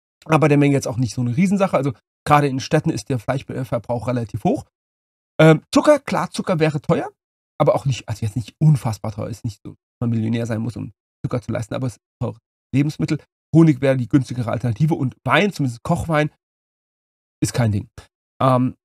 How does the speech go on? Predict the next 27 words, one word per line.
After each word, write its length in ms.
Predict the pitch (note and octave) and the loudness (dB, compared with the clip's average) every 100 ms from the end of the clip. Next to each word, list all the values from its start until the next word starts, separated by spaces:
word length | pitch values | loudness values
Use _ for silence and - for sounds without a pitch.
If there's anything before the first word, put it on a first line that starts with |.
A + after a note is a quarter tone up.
| - | 0
also 140 | E3 | 2
ich 80 | F3 | 2
würde 160 | C#4 A#3 | 0 0
sagen, 280 | F#3 F#3+ G3 | 2 2 0
das 160 | F#3+ | -4
ist 120 | F3+ | -4
ein 120 | F3+ - | -4 -4
Rezept, 360 | C#3+ - F3+ - | -6 0 0 0
das 120 | E3 | -4
ich 200 | D3+ - - _ _ | -6 -8 -18 _ _
durchaus 540 | B3 A#3 E3+ - C#3+ - | 2 2 2 -2 -2 -2
auch 160 | D3 | -4
bei 140 | - C3+ | -2 -2
einem 300 | A#2+ C#3+ C3+ | 0 -2 0
normalen 500 | C3 C3+ C3+ C#3+ D3+ | 0 0 2 0 0
kleinen 340 | D#3 A#2+ C3+ | -2 0 0
Handwerker 440 | C3+ C#3 B2 B2 B2+ | -2 -2 -2 -2 -2
an 80 | |
einem, 360 | F2 A#2 A2+ G#2 | -4 -2 -2 -4
ähm, 220 | E2+ A#2 | -6 -6
an 140 | - A#2 | -6 -6
einem 140 | F#2 | -6
Feiertag 400 | A2 B2 A#2 A#2+ - | -2 0 0 -4 -6
zum 80 | A2+ | -6
Beispiel 180 | G#2+ | -6
auf 100 | G2+ | -8
dem 220 | - G#2 | -8 -10